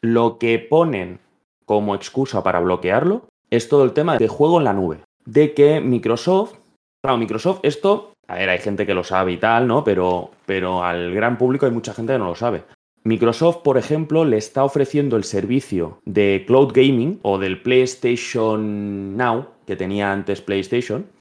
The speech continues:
Ese servicio se lo está ofreciendo Microsoft con el Azure. Tiene una infraestructura de juego en la nube, Microsoft,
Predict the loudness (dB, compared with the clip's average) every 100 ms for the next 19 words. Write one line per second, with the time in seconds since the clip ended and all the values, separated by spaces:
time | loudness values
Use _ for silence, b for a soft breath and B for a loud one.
0 | _ _ 0 2 2 2 2 0 0 -2
1 | -2 -2 -4 -2 -2 -2 -2 -2 0 -2
2 | 0 0 2 0 0 -2 0 -2 -2 _
3 | _ -2 2 4 2 -2 -4 0 0 0
4 | -4 -2 -4 -2 -2 -2 -6 -10 0 2
5 | 2 4 4 6 4 2 -2 -4 -8 -6
6 | -6 -2 -4